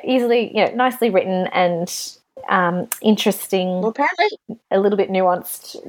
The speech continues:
Speaker 2: she did a lot of research for years to, like, actually anonymously going into,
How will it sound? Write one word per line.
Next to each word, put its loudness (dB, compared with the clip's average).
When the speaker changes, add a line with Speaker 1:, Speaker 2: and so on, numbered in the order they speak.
Speaker 2:
she -10
did 4
a 2
lot 4
of -2
research 0
for -4
years 0
to, 2
like, 0
actually 0
anonymously -2
going 0
into, 0